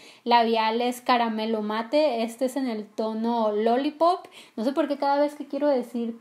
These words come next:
caramelo mate lo digo todo pegado como si fuera un trabalenguas. Ese es el que traigo puesto ahorita, el tono Lollipop de Crofasi, que es mil veces más cómodo que este labial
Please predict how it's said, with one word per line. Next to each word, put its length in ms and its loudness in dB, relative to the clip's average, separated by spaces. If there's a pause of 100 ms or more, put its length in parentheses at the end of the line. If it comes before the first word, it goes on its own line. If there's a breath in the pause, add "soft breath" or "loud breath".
(140)
caramelo 800 -2
mate 520 -2
lo 180 0
digo 280 -2
todo 400 2
pegado 460 0
como 180 -2
si 100 -6
fuera 200 -2
un 100 -2
trabalenguas. 840 0 (340 loud breath)
Ese 180 2
es 60 0
el 120 2
que 80 2
traigo 340 0
puesto 320 -2
ahorita, 300 -2
el 100 -4
tono 260 -6
Lollipop 560 -2
de 120 -2
Crofasi, 540 -2
que 120 -2
es 160 -6
mil 280 4
veces 320 0
más 260 0
cómodo 520 0
que 200 -2
este 300 -4
labial 560 0